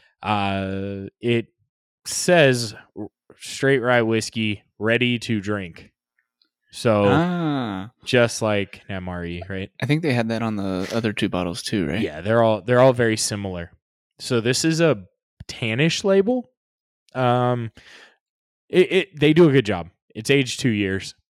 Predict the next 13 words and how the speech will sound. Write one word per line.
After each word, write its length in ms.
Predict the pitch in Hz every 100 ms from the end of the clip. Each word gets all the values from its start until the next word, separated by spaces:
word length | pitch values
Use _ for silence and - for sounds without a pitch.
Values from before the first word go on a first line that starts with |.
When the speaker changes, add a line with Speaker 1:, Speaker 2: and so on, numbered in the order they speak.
| _ _ _ _ _
Speaker 1:
Uh, 760 | 110 104 104 101 104 101 101 101
do, 120 | 92
do, 160 | - -
do. 400 | - 143 143 139
Watered 400 | 110 113 131 131
down 260 | 120 120 117
at 80 |
your 160 | 98 104
own 160 | 104 95
risk. 380 | 92 - - _ _
I 100 | 95
like 220 | 113 104 -
that. 220 | 87